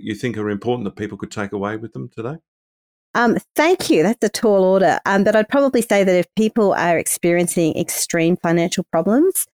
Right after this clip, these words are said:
Speaker 2: to reach out to the National Debt Helpline. This is really important. So, um,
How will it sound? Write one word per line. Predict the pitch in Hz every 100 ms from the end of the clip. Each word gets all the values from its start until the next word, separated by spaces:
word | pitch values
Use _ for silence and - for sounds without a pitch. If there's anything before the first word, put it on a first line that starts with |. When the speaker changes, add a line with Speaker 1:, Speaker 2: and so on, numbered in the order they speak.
| _ _ -
Speaker 2:
to | - 180 165
reach | 165 156
out | 175 147
to | - 165
the | 160
National | 156 151 - 156
Debt | - - -
Helpline. | - 156 - 147 147 -
This | 175 -
is | 165
really | 165 165 156
important. | 151 - 151 - 156 -
So, | 170 165 160 _ -
um, | 165 165